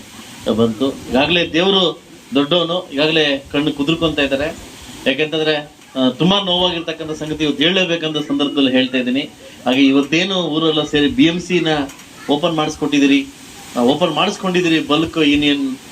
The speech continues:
ಬಲ್ಕ್ ಸೆಂಟರ್ ಅಂತ, ದಯವಿಟ್ಟು ಇದನ್ನ ಯಾವುದೇ ರೀತಿ ಅಡೆತಡೆ ಆಗದೆ ಮುಂದಿನ ದಿವಸದಲ್ಲಿ ಊರಿಗೆಲ್ಲ ಒಳ್ಳೇದಾಗೋ ರೀತಿ ಎಲ್ಲ ಮಾಡ್ಲಿ ಅಂತ ಕೇಳ್ಕೊಂತಾನೆ.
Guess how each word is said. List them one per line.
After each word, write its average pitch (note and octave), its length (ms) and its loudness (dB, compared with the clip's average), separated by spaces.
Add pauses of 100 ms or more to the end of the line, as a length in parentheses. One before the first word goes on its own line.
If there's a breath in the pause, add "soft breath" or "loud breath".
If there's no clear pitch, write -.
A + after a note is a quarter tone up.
(140)
ಬಲ್ಕ್ D3 400 0
ಸೆಂಟರ್ C#3 280 2
ಅಂತ, C3 180 -2
ದಯವಿಟ್ಟು D3+ 720 0 (340)
ಇದನ್ನ C3+ 220 4
ಯಾವುದೇ D3+ 380 4
ರೀತಿ F3+ 540 2
ಅಡೆತಡೆ D3+ 400 2
ಆಗದೆ D#3 600 0 (160)
ಮುಂದಿನ F3 320 4
ದಿವಸದಲ್ಲಿ D#3+ 300 2
ಊರಿಗೆಲ್ಲ E3+ 500 4
ಒಳ್ಳೇದಾಗೋ E3 640 0
ರೀತಿ D3+ 220 0
ಎಲ್ಲ C#3+ 180 2 (600)
ಮಾಡ್ಲಿ C#3 260 2
ಅಂತ C3+ 140 -2
ಕೇಳ್ಕೊಂತಾನೆ. B2+ 600 -2